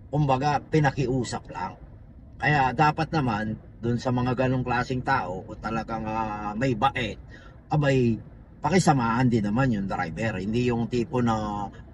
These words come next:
kakain sila, sila-sila lang, at, ah, iinom sila ng mga gusto nilang inumin dahil, ah, maalinsangan, eh, ikaw, hindi ka nila maisipan kahit, ah, isang tubig lamang. Abay, para sa akin, parang napakakawawa naman natin pagdating sa ganon.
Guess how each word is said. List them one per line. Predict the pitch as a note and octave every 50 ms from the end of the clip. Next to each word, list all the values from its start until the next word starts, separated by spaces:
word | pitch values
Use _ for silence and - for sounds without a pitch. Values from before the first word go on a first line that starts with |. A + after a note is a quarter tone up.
| - - - -
kakain | G2+ G2+ G2 - A2 A#2 A2 A2+ A#2 A#2+ B2+
sila, | - - D3+ C3 A2+ A2
sila-sila | - B2 A#2+ A#2+ A2+ - C3 C3 C3+ C3+
lang, | C3 A2 G2 G2+ G#2 G#2 G2+ - - - - - - F#2
at, | F#2 A#2
ah, | A#2
iinom | A2+ A2+ A#2 A#2+ A#2 A#2 A#2+ B2 B2 A#2 A#2
sila | - - B2+ B2 B2
ng | A#2+ A#2+ A#2+
mga | A#2+ B2 B2 A#2+ G#2+
gusto | A#2 A#2+ - - B2+
nilang | B2 A#2+ A#2 A#2+ A#2+ A#2+ A#2+ A#2+
inumin | B2 B2 B2+ C3 C#3 C#3+ B2+ G#2+ G2 G2+
dahil, | G#2 A2 A2+ A2+ A2+ A2+
ah, | A2 A2 A2
maalinsangan, | A#2 B2 A#2 A2+ G#2+ G2 G#2 A2+ A2+ - D3+ C#3+ C3+ A#2+ G#2+ G#2 G#2 G#2 - - - - - - - - -
eh, | - D3+ C3+ B2+ B2 B2 A#2 A#2+ A#2+ A#2
ikaw, | C#3+ A#2 C3 A#2+ A2+ A2
hindi | A#2 A#2 A2+ A#2+ A2
ka | A#2+ B2
nila | A#2+ A#2 A#2 A#2 A#2+
maisipan | B2 A#2+ A#2 A2+ - C3+ C3+ B2 A#2+ A2+ A2 G#2
kahit, | - A2+ G#2+ A2+ A2+ G#2 - -
ah, | A#2+ A2+ A2+ G#2+ G#2+ A2 G#2+
isang | A2+ A2+ C3 B2 A#2 -
tubig | - A#2+ A#2 G#2+ B2 A2+ B2
lamang. | C3+ C3 C3 A#2 G2+ F#2+ F#2+ - -
Abay, | - - B2 B2 D3 D3 C#3+ C#3 C3+ C3 B2+ B2 A#2
para | B2+ B2+ B2+ B2+ C3
sa | B2 - A#2+ A#2 A#2+
akin, | A2+ C3+ C3 A#2+ A2+ A2 G#2+ G#2+ G#2 G2+ - - - -
parang | - A2+ A#2+ B2 B2 B2
napakakawawa | B2 A#2 A#2 A2 A2+ A2 G#2+ B2 A#2 A2+ A#2 A#2 A#2 A2+ A#2 A2+ A2+ A2+ A2+ A2
naman | A2+ A2+ A2+ A2+
natin | A2+ A2 G#2+ G#2+ A2 C3 B2 A2
pagdating | F#2 A2 G2+ F#2 F#2+ G2 - - - -
sa | A2 G#2
ganon. | G2 G2+ A2 A2+ G#2+ G2 -